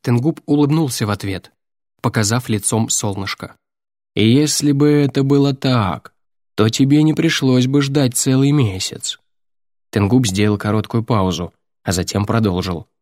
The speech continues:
"А вообще ты не первый, кто пытается добраться до лузитанских кораблей.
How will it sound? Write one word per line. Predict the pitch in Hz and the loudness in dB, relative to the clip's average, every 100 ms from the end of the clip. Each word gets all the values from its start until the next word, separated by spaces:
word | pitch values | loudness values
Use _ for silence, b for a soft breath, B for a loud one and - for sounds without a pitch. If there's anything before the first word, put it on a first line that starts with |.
| _ _ _ _ _ _ - | _ _ _ _ _ _ -4
"А | 107 | -2
вообще | 104 117 131 - - 190 | 0 2 0 -2 -2 -2
ты | - 127 | 2 2
не | 147 170 | 4 2
первый, | - 123 117 110 110 104 _ _ _ | 2 2 4 2 0 -2 _ _ _
кто | - - 120 | -6 0 2
пытается | 127 123 117 113 - 110 | 2 2 2 2 0 0
добраться | 117 117 113 107 113 | 2 2 0 0 0
до | 113 | 2
лузитанских | 113 110 107 117 107 - 113 - | 0 0 0 0 0 0 -4 -2
кораблей. | 110 110 107 107 101 104 | 0 0 2 2 0 -4